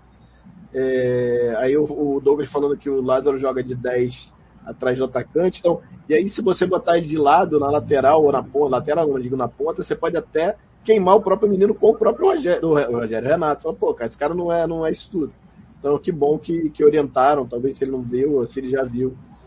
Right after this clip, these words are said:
né, que é importante. É, deixa eu ver quem mais. Rena-, o, o, o Malheiros falando aqui, ó, Renato Gaúcho apresentou no São Paulo, depois não assinou com o São Paulo, é verdade. Bem lembrado, hein? Olha aí.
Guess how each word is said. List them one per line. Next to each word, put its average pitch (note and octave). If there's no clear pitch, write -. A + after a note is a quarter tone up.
né, B2
que C3+
é -
importante. -
É, A#2+
deixa -
eu B2
ver A#2+
quem B2+
mais. A#2
Rena-, B2+
o, C3
o, C3
o A#2+
Malheiros C3+
falando C3+
aqui, B2+
ó, A#2
Renato C#3
Gaúcho C#3+
apresentou D3
no D3+
São C#3+
Paulo, D3+
depois D3+
não C#3+
assinou D#3
com D#3
o E3+
São F#3
Paulo, D3
é D3+
verdade. C#3+
Bem D#3
lembrado, E3+
hein? F#3+
Olha E3+
aí. E3